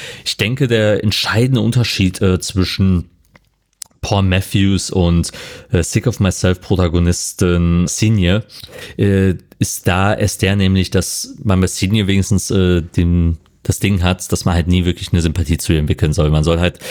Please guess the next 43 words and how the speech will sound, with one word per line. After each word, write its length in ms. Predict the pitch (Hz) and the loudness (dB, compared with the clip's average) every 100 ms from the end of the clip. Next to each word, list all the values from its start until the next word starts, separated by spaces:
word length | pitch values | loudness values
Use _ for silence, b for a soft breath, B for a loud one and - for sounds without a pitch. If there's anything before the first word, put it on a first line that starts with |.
| B - | B -4
so 140 | 92 | 0
ein 120 | 87 82 | 0 0
bisschen 640 | - - 90 87 85 - - _ _ _ _ | -2 0 0 2 0 -4 -12 _ _ _ _
mit 180 | 113 120 | -2 2
ihr, 240 | 135 120 104 - 104 101 | 0 0 -6 -2 0 2
also 280 | 98 98 92 | 2 2 0
über, 400 | 92 - 123 123 | 0 -2 0 0
über 280 | 117 120 | 0 0
sie 140 | 98 92 | 2 2
lachen, 340 | 107 - 120 | 2 0 -2
aber 180 | 80 92 | 0 0
gleichzeitig 420 | 92 - 104 92 | 0 0 -2 0
irgendwie 260 | 101 101 98 | 0 2 2
doch 180 | 92 - | 0 2
sie, 280 | 92 90 B B | 2 2 B B
doch 140 | 98 | -2
sich 140 | - 90 | -2 0
selbst 260 | 92 - | 0 0
dabei 160 | 92 90 | 0 0
ertappen, 460 | 87 - - 87 78 | 0 -2 0 0 0
warum 240 | 78 85 | 0 2
man 160 | 80 78 | 2 0
darüber 260 | 73 73 | 0 0
lacht. 360 | 71 73 - - B B - | 0 -2 -6 -12 B B -2
Und 60 | 87 | -2
bei 80 | |
Paul 560 | - - 87 117 131 135 135 B - | 0 0 0 2 2 -2 -6 B -2
wird 200 | 107 - | -2 0
das 180 | 110 104 | 0 0
halt 180 | 95 - | 0 2
leider 340 | 87 98 104 | 2 2 2
in 80 | 98 | 2
die, 160 | 92 | 2
in 180 | 92 98 | 2 2
die 80 | 90 | 0
Ecke 240 | 90 117 | 0 0
gedrängt 560 | 95 87 85 90 92 - | 0 0 0 0 0 0
mit, 360 | 87 85 - B B B B B - | 0 0 -4 B B B B B -2
ja, 180 | 82 | 0
der 540 | 82 82 82 85 78 80 | 2 2 2 2 0 -2
kriegt 220 | - - | -4 -2
halt 120 | 95 | -2
eben, 420 | 95 90 87 - | 0 0 0 -2